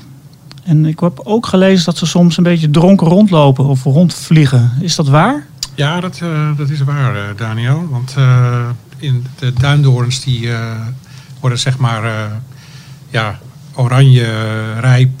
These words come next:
Speaker 2: in, ja, zo september, eh, tot in oktober. En dan wat later in het jaar zijn er altijd wel bessen die, eh, blijven hangen en die, eh, gaan dan gisten.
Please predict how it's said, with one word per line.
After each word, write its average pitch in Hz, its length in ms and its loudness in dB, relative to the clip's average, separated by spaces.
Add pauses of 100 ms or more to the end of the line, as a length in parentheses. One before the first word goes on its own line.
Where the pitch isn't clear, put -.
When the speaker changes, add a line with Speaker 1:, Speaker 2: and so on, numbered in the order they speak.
(120)
Speaker 2:
in, 113 500 -8
ja, 110 180 -8
zo - 160 -6
september, 147 640 -2 (420)
eh, 120 60 -10 (840)
tot 131 200 -8
in 123 120 -2
oktober. 139 520 -2 (480)
En 131 120 0
dan 123 140 4
wat 120 140 -2
later 135 300 2
in 156 60 2
het 139 100 2
jaar 135 240 4
zijn 131 180 2
er 123 60 0
altijd 139 260 -2
wel 127 140 2
bessen 131 300 0
die, 120 260 -4
eh, 120 60 -4 (240)
blijven 120 340 -4
hangen 139 440 0
en 123 180 -4
die, 113 280 -8
eh, 107 60 -8 (240)
gaan 113 220 -6
dan 104 120 -8
gisten. - 460 -6